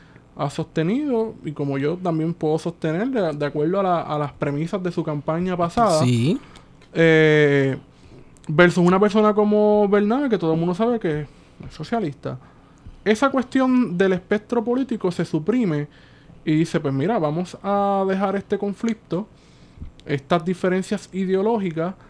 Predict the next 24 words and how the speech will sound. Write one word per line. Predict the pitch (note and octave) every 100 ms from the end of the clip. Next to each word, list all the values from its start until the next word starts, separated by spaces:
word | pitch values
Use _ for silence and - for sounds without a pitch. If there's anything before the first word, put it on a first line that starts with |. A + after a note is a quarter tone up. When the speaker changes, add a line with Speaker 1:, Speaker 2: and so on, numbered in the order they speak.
| -
Speaker 1:
a | -
un | F#3 A3
lado, | B3+ G#3+ D#3+ D#3+ E3+ - - -
y | -
vamos | D#3+ D#3 F#3 G#3+
a |
unirnos | G#3+ C4+ C#4 A3+
por | - F#3 E3+
crear | E3+ D#3+ G#3 -
una | F3+ G3+
agenda | A3 A3+ A3 G3+
urgente | D#3+ D#3+ D#3+ A3+ A3+ F3 D3 D3 -
Speaker 2:
Ujú. | C#3 B2 F#3
Speaker 1:
que | E3+
tenga | E3 F3+
unos | G#3 A3
mínimos | A3 C4+ C#4+ A3+ F#3+ G3 F#3 - - - -
que | D#3+
pueda | D3+ E3+
incluir | F#3+ G#3+ A#3+
ambas | F3 G3 G3
visiones". | G#3+ E3+ D3 B2+ C3+ - - -
Speaker 2:
Entonces, | C3+ D3 C#3 F#3 -
eh, | C#3+